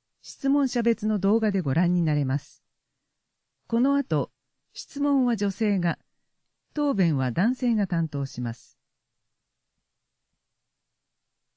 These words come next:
コロナ禍でも前へ。私たちは未来を見据え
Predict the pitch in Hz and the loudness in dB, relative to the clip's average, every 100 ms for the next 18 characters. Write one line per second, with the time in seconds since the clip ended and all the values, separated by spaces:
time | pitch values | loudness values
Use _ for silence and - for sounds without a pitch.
0 | _ _ _ _ _ 226 262 302 277 - | _ _ _ _ _ 0 2 2 0 0
1 | 160 - _ - 180 190 127 135 196 147 | -2 -4 _ -4 0 2 2 0 0 0
2 | 113 - _ _ _ _ _ _ _ _ | -2 -8 _ _ _ _ _ _ _ _
3 | _ 160 185 262 - 196 160 156 156 254 | _ -4 -2 -4 -2 -2 0 2 2 4
4 | 254 185 151 139 135 - 131 120 | 4 2 2 0 -2 -2 -2 -2